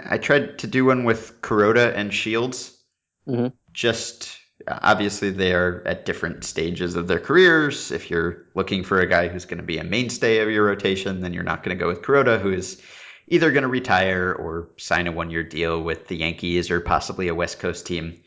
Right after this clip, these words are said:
Speaker 1: But if you're looking just for a single season of Shields level performance,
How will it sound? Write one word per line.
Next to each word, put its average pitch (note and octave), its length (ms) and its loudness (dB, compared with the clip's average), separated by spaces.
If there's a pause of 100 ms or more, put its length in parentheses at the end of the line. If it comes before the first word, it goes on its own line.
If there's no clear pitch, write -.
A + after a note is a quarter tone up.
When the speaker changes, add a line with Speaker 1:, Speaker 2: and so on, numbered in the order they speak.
(420)
Speaker 1:
But G#2+ 140 4
if G#2+ 120 0
you're D3+ 140 2
looking D3+ 320 -2
just C#3+ 240 -2
for B2+ 300 4
a G2+ 160 0
single B2+ 760 -2
season B2+ 600 -2
of G2+ 340 0
Shields A2 580 -4
level G2+ 340 2
performance, G#2+ 840 0